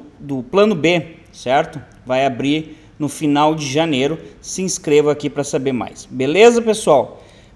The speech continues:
Vamos lá, então. Brasil já era.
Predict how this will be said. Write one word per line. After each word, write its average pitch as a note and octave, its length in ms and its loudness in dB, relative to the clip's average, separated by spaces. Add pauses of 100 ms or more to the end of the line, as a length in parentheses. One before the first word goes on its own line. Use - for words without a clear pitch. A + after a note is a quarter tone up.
(100)
Vamos D#4 260 8
lá, D4+ 140 8
então. A3 480 6 (580)
Brasil G#3+ 640 6
já F#3+ 300 6
era. D3 540 4